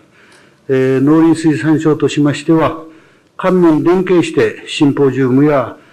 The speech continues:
えー、木工体験等のイベントの開催、えー、木材を利用した有料建築物等の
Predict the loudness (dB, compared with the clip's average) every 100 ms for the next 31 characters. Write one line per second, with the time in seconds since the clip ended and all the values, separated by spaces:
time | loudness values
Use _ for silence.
0 | _ _ _ -4 -2 0 0 0 -2 0
1 | 2 0 0 -2 0 0 0 0 0 2
2 | 2 0 -2 -2 0 0 0 -2 -2 -2
3 | -2 -2 -6 -10 _ _ _ -20 _ _
4 | -8 -4 -2 -2 0 0 0 2 0 0
5 | 0 -2 -2 -4 -4 -12 -10 -4 0 0
6 | 2 0 0 -4 -4 -6 -8 -2 0 2
7 | 0 -2